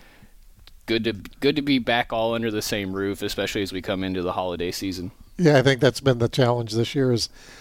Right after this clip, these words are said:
Speaker 2: uh, you know, getting, uh, for those of us who, who did move conference offices, and, and I think even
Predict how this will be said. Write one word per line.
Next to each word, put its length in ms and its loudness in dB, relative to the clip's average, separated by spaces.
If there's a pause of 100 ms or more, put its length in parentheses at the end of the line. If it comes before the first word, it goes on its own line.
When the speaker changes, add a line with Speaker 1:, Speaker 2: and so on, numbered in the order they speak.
(420)
Speaker 2:
uh, 340 8
you 140 4
know, 160 4
getting, 440 4
uh, 260 2
for 140 0
those 220 6
of 80 2
us 180 4
who, 280 4
who 120 4
did 220 4 (160)
move 260 2
conference 400 4
offices, 280 4
and, 160 2
and 260 4
I 80 8
think 240 2 (480)
even 460 4